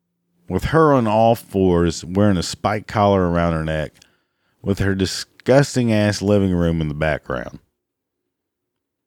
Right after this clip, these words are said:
Like, some dude's sitting there taking a picture of this fucking train wreck, and this, this, this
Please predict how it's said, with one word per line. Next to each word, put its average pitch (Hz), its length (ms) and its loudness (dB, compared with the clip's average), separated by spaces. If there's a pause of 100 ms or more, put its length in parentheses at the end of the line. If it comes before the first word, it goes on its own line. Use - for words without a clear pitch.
(340)
Like, 104 340 -2 (220)
some 175 320 0
dude's 156 340 4
sitting 120 320 -2
there 107 200 4
taking 131 440 2
a 113 60 2
picture 117 420 -2
of 90 100 -2
this 101 260 0 (100)
fucking 110 760 -2
train 123 460 2
wreck, 85 400 -2 (880)
and 101 680 0 (520)
this, 107 360 2
this, 107 320 -4 (500)
this 104 400 -2